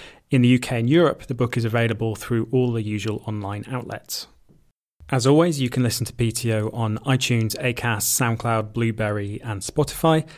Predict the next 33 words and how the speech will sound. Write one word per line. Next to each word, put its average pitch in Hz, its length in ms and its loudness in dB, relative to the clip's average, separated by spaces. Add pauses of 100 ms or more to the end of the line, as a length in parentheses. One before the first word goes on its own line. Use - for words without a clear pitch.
(320)
And 151 100 4
you 156 100 4
can 170 140 4
also 139 220 4
follow 113 260 -2
the 104 80 -6
show 110 340 0
on 104 120 -6
Facebook - 580 -8
and 107 160 -12
Twitter. 139 460 0 (160)
The 120 80 -2
handle 113 360 -2
is 110 300 -4 (140)
at 123 200 -2
Pol 113 200 -4
Theory 98 500 -8
Other. 135 260 0 (540)
And 127 160 2
if 120 140 2
you 135 80 6
enjoyed 127 280 4
the 120 60 -4
show, 165 260 2
please 139 300 -2
do 120 140 2
consider 110 340 -2
rating 107 460 0
or - 20 -2
reviewing 107 440 -2
it 101 120 -4
on 104 200 -8
iTunes. 143 500 2